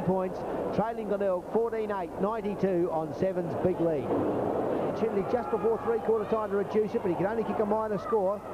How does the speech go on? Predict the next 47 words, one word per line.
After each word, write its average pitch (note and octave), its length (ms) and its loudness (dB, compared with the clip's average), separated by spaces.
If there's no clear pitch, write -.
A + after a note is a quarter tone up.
Adam G#3 260 -2
Garton A3 380 -2
takes G#3 240 -2
possession. G#3+ 560 0
He G#3 100 2
can't A3 320 -2
get A3 140 0
it G#3+ 120 -4
forward. A#3 300 2
Now A3 140 2
an A3+ 60 0
opportunity A3 440 0
for G3 120 0
Ron A3 280 0
Taylor. A3 320 0
He's A3+ 160 -4
come G#3 140 -2
back G#3 180 -2
onto G#3+ 160 -2
the F#3 80 0
ground G#3 300 0
after G3+ 240 -2
a F#3 60 0
stint A3+ 180 0
on G3+ 80 0
the G3 60 0
reserves G3 440 2
bench. G#3+ 220 2
He's B2+ 100 -2
certainly A3+ 240 0
come G#3+ 220 0
back A3+ 180 -2
with F#3 80 0
a G3+ 40 2
lot G#3+ 200 -2
more G#3+ 140 2
life. A3 320 -2
Wild G#3 280 0
hair, G#3 120 -2
Wayne G#3 800 -2
Stringer, A3+ 320 0
he F#3+ 80 2
can't G#3 260 -2
get G3 140 0
rid F#3 140 2
of F#3 80 2
it. A#3 80 2